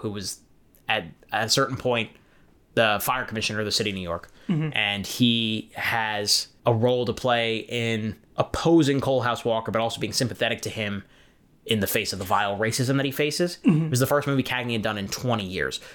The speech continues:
Speaker 1: So there is an appeal to that story and that setup.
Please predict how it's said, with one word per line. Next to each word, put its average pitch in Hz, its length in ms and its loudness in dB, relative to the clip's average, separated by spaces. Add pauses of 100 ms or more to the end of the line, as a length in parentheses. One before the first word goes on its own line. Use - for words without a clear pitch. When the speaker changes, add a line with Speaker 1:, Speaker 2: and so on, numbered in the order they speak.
Speaker 1:
So 147 400 2 (380)
there 185 200 8
is 190 80 2
an 185 80 2
appeal 170 760 4 (240)
to 180 220 4
that 139 220 2
story 123 500 4
and 120 180 -2
that 107 140 -2
setup. 104 420 2